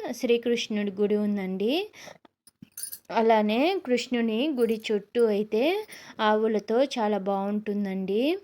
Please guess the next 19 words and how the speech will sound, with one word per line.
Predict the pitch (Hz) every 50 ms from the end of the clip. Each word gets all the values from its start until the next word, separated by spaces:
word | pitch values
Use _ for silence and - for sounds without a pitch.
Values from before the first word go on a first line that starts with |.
| - - - - - _ -
ఇంకా | 226 220 214 214 208 214 214 202 196 190 196 214 226 247 240 226 - - - _ _ _ _ _ _ _ _ _ _ _ _ _ -
ఇక్కడ | 247 226 - - 226 220
కూడా | 208 214 214 226
దర్శనం | 226 220 214 196 202 - - 240 233 226 208
చేసుకొని | 202 214 214 - - 214 208 233 294
నెక్స్ట్, | 330 302 254 226 214 - - - 240 240 302 392 466 466 - - - - 262 247 -
ఆ, | 233 233 226 226
మెయిన్ | 233 233 226 226 226 220 233 240
టెంపుల్ | 233 233 214 214 220 214 214 214 220
అలిపిరి | 247 294 302 262 240 233 220 220 - 214 208
పాదాల | 208 - 208 202 208 208 214 214 214 214
టెంపుల్కి | 214 - 202 196 202 190 214 202 196 - 208
అయితే | 196 190 190 240 254
వెళ్ళిపోయాము. | 254 233 208 208 208 - 202 208 208 202 196 196 202 202 214 233 302 381 453 480 - - - - - - -
పక్క | 226 226 - -
పక్కనే | - - - 214 - - 240 247 262 262
ఉంటుందిలేండి. | 240 220 220 214 220 233 220 214 214 208 208 202 202 190 196 220 285 330
ఫస్ట్ | 330 277 240 233 - - -
మేమైతే | 233 233 226 220 214 208 202 196 180 - 233 277 320 381 403